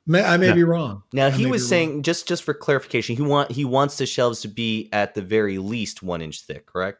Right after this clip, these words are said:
Speaker 1: Yeah.
Speaker 3: Yeah, okay, so then never mind. My, what I was thinking also wouldn't work either. I was thinking that if, you know, he had, if he was okay with having three-quarter inch shelving, then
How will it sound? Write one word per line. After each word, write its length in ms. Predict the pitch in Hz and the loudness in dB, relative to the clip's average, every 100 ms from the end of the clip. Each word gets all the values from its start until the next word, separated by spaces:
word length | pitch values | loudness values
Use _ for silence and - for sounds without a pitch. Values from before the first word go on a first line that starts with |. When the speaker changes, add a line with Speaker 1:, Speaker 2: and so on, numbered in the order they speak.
| _ | _
Speaker 1:
Yeah. 260 | 120 110 107 92 _ | -12 -12 -14 -20 _
Speaker 3:
Yeah, 220 | 95 90 | -2 0
okay, 240 | 87 - 76 | 0 -4 -8
so 160 | - | -8
then 180 | 90 90 | -6 -4
never 240 | 87 80 82 | -4 -6 -8
mind. 300 | 78 76 82 | -10 -12 -10
My, 180 | 80 - _ _ | -12 -14 _ _
what 200 | 62 95 | -8 -2
I 100 | 90 | -2
was 180 | 85 80 | -2 -6
thinking 320 | 82 - 82 | -14 -14 -14
also 440 | 78 78 - 65 71 - | -12 -14 -14 -16 -18 -20
wouldn't 260 | 69 73 55 | -18 -16 -16
work 180 | 62 - | -20 -20
either. 260 | 65 - - _ - - | -20 -20 -20 _ -16 4
I 160 | 123 | 4
was 220 | 139 131 - | 6 2 -2
thinking 340 | 123 120 104 | -4 -2 -2
that 180 | 101 98 | 0 0
if, 180 | 98 73 | -2 -6
you 140 | 101 | -6
know, 120 | 90 | -4
he 220 | 87 92 92 | -4 -6 -6
had, 340 | 95 90 - _ _ _ _ | -2 -2 -4 _ _ _ _
if 140 | 104 | -6
he 120 | 110 113 | 0 0
was 140 | 104 | 2
okay 360 | 101 - 131 123 | 2 2 2 4
with 160 | 110 | 2
having 240 | 110 95 90 | 0 -2 -6
three-quarter 560 | 110 - 107 92 92 | -10 -6 -4 -2 -2
inch 460 | 123 123 - - - _ | -2 -2 -6 -12 -16 _
shelving, 540 | - 95 85 85 82 | -6 -2 -2 -4 -6
then 340 | 92 90 87 | -4 -2 -4